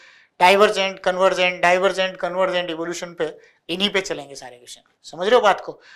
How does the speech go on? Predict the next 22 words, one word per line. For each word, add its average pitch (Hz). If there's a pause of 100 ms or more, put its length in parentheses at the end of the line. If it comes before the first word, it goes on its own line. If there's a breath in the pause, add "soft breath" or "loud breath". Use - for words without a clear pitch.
(200 soft breath)
तो -
आप 165
देख 202
सकते -
हो 262
कितना 220
इंपॉर्टेंट 214
टॉपिक 175
अपने 156
आप 143
में, - (600)
हर 220
साल 208
क्वेश्चन 196 (180)
इन्हीं 175
में 175
से - (420)
दनादन 170
क्वेश्चन 165
आ 123
रहे -
हैं। -